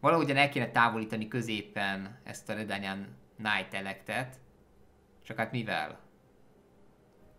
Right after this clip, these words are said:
Nincs rá lapom egyszerűen. Tényleg kénytelen leszek lelokkolni, ami egyébként tök gáz, mert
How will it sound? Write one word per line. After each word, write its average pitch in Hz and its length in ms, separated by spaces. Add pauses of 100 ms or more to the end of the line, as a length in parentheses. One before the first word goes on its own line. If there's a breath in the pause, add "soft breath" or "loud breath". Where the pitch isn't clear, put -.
(680)
Nincs 113 220
rá 98 160
lapom 98 280
egyszerűen. 104 460
Tényleg 123 400
kénytelen 135 360
leszek 113 260
lelokkolni, 117 680
ami 120 200
egyébként 110 300
tök 110 200
gáz, 98 320
mert 98 380